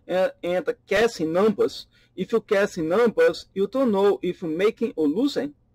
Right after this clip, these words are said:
But if you, if you track it down, you penny by penny,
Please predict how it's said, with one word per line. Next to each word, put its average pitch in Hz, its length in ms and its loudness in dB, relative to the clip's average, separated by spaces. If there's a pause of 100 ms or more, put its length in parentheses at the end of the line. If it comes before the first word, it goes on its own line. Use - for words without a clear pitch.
(560)
But 165 400 2
if 254 300 0
you, 277 200 -2 (220)
if 233 280 -6
you 254 180 -4 (380)
track 247 340 0
it - 160 -18
down, 156 380 0 (200)
you 160 120 -4 (2500)
penny 277 300 4
by 151 240 0
penny, - 540 -2